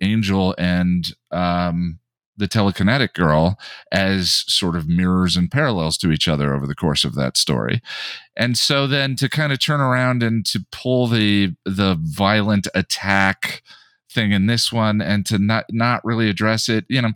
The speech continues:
I love this season. I love this plot arc, but there are some dropped threads and there are some thing,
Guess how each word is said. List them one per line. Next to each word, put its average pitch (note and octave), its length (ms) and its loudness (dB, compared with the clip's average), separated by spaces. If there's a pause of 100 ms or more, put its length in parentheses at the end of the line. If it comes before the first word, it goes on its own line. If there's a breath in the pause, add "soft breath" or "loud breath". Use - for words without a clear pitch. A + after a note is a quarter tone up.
(600 loud breath)
I C3 140 4
love C3 260 0
this B2+ 160 0
season. A#2 320 0
I G#2 80 2
love G2+ 240 -2
this G2 160 0
plot G2+ 360 0
arc, A2+ 260 0
but G#2+ 140 -2
there A2 200 2
are G#2 160 2
some F#2+ 220 2
dropped E2+ 460 0
threads F2 840 0
and F#2 180 2
there F#2+ 180 2
are F#2+ 60 0
some F#2+ 220 0
thing, F#2+ 340 0